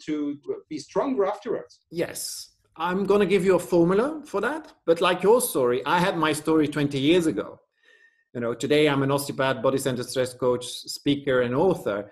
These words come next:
Speaker 2: But twenty years ago, I was running a, uh, gourmet deli. I started it with very good intentions and with great help. It was like a,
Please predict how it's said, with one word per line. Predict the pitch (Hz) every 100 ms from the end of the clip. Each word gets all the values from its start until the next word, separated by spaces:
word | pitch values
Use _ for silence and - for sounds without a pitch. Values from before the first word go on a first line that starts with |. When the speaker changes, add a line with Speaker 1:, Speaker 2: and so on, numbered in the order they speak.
| _ _
Speaker 2:
But | 139 139
twenty | 147 143 131
years | 151 208
ago, | 170 123 117 123 135
I | 135
was | 135 120
running | 127 139 139 143
a, | 127 131 131 127 131 _ _
uh, | 123 120
gourmet | 117 156 151 135
deli. | 135 151 151 113 156 - - 123
I |
started | 123 151 156 143
it | 139 135
with | 135 - 117 -
very | 139 175
good | 156 147
intentions | 131 - 151 160 - 107 117 117
and | 113
with | 123 113 110
great | 135 160 156
help. | 120 135 135 117
It | 120
was | 123 -
like | 120 120
a, | 123